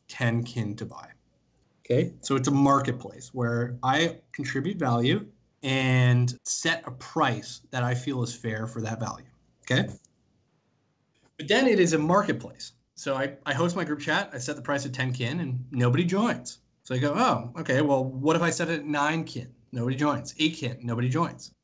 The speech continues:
I can keep going until basically I get to free, and then people will join. So if I start today and I, you know, offer my group chat for a hundred kin,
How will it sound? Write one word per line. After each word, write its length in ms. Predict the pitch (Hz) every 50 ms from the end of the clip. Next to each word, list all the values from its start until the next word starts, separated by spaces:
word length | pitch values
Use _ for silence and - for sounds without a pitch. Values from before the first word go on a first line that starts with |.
| _ _ -
I 80 | - 143
can 180 | 131 - 175 160
keep 360 | - - - 277 285 - 143
going 360 | 180 214 247 220 170 147 139
until 180 | 131 123 156 139
basically 540 | 123 127 131 131 - 180 - 151 147 143
I 80 | 131 127
get 220 | 123 123 120 120
to 80 | - 131
free, 320 | 127 - - 156 131 - - - _ _ _ _ _ _ _ -
and 100 | - 127
then 140 | 127 127 127
people 260 | 127 123 117 120 113
will 120 | 110 110 110
join. 240 | 113 107 - - - _ _ -
So 500 | - - 165 156 151 147 143 - - - _ _ _ _ _ _ _
if 180 | - 156 131 -
I 140 | 160 160 165
start 480 | 160 - - - 254 254 226 165 -
today 320 | - 175 160 160 156 143 135
and 100 | 131 127
I, 180 | 123 127 127 - -
you 80 | 139
know, 100 | 123 123
offer 200 | 127 143 143 -
my 120 | 151 135 127
group 220 | 123 123 127 123
chat 220 | - 131 113 110
for 100 | - 120
a 60 | 117 113
hundred 260 | 131 127 127 131 127
kin, 320 | - 117 98 98 110 123